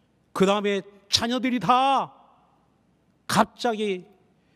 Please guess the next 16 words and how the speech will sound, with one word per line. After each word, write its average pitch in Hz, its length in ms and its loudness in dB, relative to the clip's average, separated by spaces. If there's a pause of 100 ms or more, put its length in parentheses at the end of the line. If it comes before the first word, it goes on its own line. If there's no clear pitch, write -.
(340)
에, 190 260 0 (120)
자연재해의 202 800 0
큰 - 680 -8
태풍이 214 540 -6 (280)
몰아쳐서 185 680 -4 (680)
다, 147 380 -2 (840)
어, 143 440 -4 (540)
한날에 180 440 0
죽었습니다. - 640 -8 (1500)
하나님이 185 460 -2
안 131 160 -2
계시기 143 320 -2
때문에 135 480 -4 (440)
그런 147 200 0
재앙이 139 360 -6
닥쳤을까요? 143 720 -10